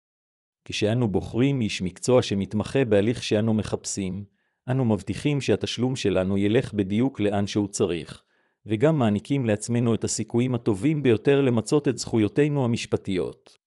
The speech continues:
באילו מקרים נבקש עזרה ממשרד עורכי דין? תאונות דרכים. תאונות דרכים עלולות לגרום לפציעות קשות,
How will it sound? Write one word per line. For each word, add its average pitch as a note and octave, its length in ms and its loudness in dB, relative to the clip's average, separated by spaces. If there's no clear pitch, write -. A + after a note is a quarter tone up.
באילו B2 360 2
מקרים A2+ 480 2
נבקש G#2+ 540 0
עזרה G2 360 0
ממשרד G#2 560 0
עורכי F#2+ 340 -2
דין? C#3 440 -4
תאונות G2+ 500 0
דרכים. F#2 640 -2
תאונות A2 420 0
דרכים G#2 480 0
עלולות G2+ 520 2
לגרום G2+ 380 -2
לפציעות B2 560 -2
קשות, - 580 -4